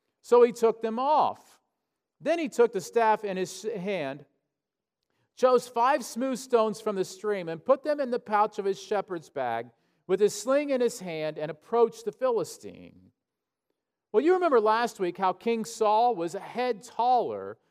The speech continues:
than everyone else in Israel, right?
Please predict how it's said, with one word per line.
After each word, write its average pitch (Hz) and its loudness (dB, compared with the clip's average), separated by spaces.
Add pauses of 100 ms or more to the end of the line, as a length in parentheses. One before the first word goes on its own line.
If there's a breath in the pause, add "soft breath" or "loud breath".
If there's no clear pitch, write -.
(140)
than 185 0
everyone 240 0
else 185 2
in 196 -4
Israel, 127 2
right? 254 -4